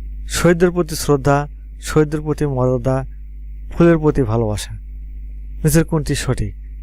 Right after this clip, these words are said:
সঠিক উত্তর ক, এক এবং দুই। একুশে ফেব্রুয়ারিতে ধীর পায়ে মিছিলের বেশে শত শত মানুষের শহীদ মিনারের দিকে এগিয়ে যাওয়াকে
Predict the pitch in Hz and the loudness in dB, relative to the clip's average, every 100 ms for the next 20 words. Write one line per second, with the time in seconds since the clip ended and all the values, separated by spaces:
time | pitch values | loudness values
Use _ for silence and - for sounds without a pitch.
0 | - - 151 170 165 151 - 123 117 120 | -8 2 4 4 4 2 2 0 0 -4
1 | - - - 143 113 117 113 131 - - | -12 -12 2 2 2 0 -2 -4 -10 -12
2 | - - - - 120 110 101 - - - | -10 -12 -10 -6 -2 -2 -2 -4 -8 -10
3 | - - - - - - - 170 175 196 | -8 -8 -8 -8 -8 -2 4 4 4 2
4 | - 185 180 160 147 117 113 - - - | 6 6 8 6 2 -4 -4 -10 -18 -18
5 | - - - 117 156 160 156 117 95 - | -16 -16 2 4 4 6 4 4 -2 -14
6 | - - - 143 - 180 175 170 160 - | -18 -16 -4 -2 4 6 6 4 2 -8
7 | - - - - - - 135 - 113 104 | -16 -16 -16 -16 -12 0 2 2 -2 -6
8 | - - - - 180 180 151 165 170 143 | -10 -16 -12 0 2 2 -4 0 2 2
9 | 147 156 156 156 - - - - 160 170 | 2 4 4 2 -10 -14 -8 2 4 4
10 | 165 160 151 135 117 131 139 - - - | 2 2 2 0 -2 -2 -6 -10 -16 -2
11 | - 185 175 147 135 117 120 | 6 8 8 6 4 2 -4